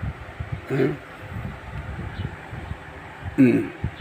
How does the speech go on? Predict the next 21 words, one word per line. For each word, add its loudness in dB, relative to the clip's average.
Matapos 8
maulit 12
ng 8
tatlong 8
beses, 8
ang 12
orasyon 12
ay 10
isunod 12
ito. 6
"Sa 8
inyo 12
pong 10
karunungan, 12
kapangyarihan 12
at 4
kabagsikan, 8
mangyayari 10
ang 8
inyong 10
nais. 2